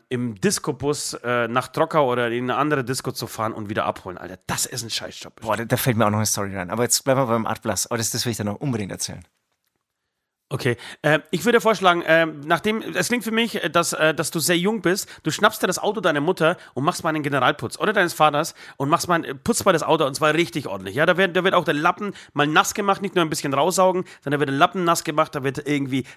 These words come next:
Speaker 1: die Fensterscheibe auch von innen mal geputzt, ähm, nicht nur von außen. Ich möchte ein sauberes Auto, ich möchte aber, dass du dich dabei natürlich ein bisschen filmst und uns so einen kurzen Schnipsel, äh, zur Verfügung stellst und danach wollen wir natürlich ein geiles Rezept für einen Smoothie, oder?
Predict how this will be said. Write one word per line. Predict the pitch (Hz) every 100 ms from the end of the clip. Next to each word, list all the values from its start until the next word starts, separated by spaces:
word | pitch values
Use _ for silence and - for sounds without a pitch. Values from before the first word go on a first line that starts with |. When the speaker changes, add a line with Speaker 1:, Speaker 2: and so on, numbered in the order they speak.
| -
Speaker 1:
die |
Fensterscheibe | 135 175 190 - 190 175 165 170
auch | 180
von | - 185 -
innen | 262 247
mal | 220 208
geputzt, | 196 185 202 - - - - -
ähm, | - 143 139
nicht | 175 175
nur | 190
von | 165
außen. | 151 160 175 185 - -
Ich | 135
möchte | 139 196 -
ein | 175
sauberes | 139 170 180 180 156
Auto, | 156 170 180 175 -
ich | 131
möchte | 151 202 202
aber, | 185 180
dass | 170
du |
dich | 165
dabei | 165 156
natürlich | 160 165 151
ein | 151
bisschen | 160 156
filmst | - 202 175 175
und | 175
uns | 214
so | -
einen | 233 220
kurzen | 226 220 220
Schnipsel, | - 214 - 185 - - -
äh, | - 147 143
zur | 156
Verfügung | 135 185 185 180
stellst | - 170 175 - - -
und | 165 151
danach | 139 143 190 -
wollen | - 123 147
wir | 139
natürlich | 135 135 135 127
ein | 117
geiles | 123 131 123
Rezept | 120 - 143 -
für | 135
einen | 113
Smoothie, | 117 165 147 107
oder? | 113 165